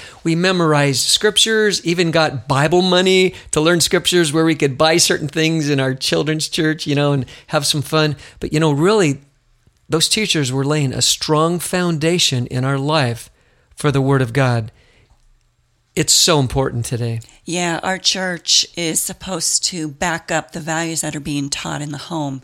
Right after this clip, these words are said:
Speaker 1: Yes.
Speaker 2: And that's why we want to make sure that the Bible is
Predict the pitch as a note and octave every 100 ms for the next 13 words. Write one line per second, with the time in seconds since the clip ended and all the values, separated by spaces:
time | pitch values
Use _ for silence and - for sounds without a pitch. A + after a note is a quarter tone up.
0 | - C3+ C3+ B2+ A#2 F#3+ F3+ F3 - F3+
1 | F3 F3 F3 D#3+ C#3+ - - D#3 D3+ D#3
2 | C#3+ D#3+ C#3+ D#3 D#3+ E3+ F3 - D3+ D3+
3 | C#3+ - -